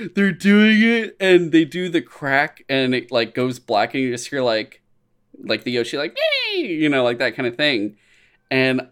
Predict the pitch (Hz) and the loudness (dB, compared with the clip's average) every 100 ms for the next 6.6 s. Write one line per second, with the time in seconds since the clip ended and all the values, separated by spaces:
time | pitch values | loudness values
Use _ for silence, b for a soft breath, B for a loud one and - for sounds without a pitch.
0 | _ - 139 131 - - - 156 139 131 | _ -12 -10 -10 -16 -10 -2 0 0 0
1 | 131 127 - 127 120 120 117 104 98 - | 0 -4 -6 -6 -4 -4 -4 -6 -8 -12
2 | _ - 127 120 117 135 127 123 117 _ | _ -4 -4 -4 -6 -2 0 0 -4 _
3 | _ _ _ _ _ - 147 135 135 - | _ _ _ _ _ -6 -2 -2 -2 0
4 | 165 165 147 147 139 - 151 135 127 131 | 2 2 2 0 -2 -2 -2 -2 0 0
5 | 123 127 120 113 117 120 - 123 117 113 | 0 -2 -2 -2 -4 -4 -4 -4 -2 -4
6 | 110 101 - _ 127 | -6 -6 -8 _ -2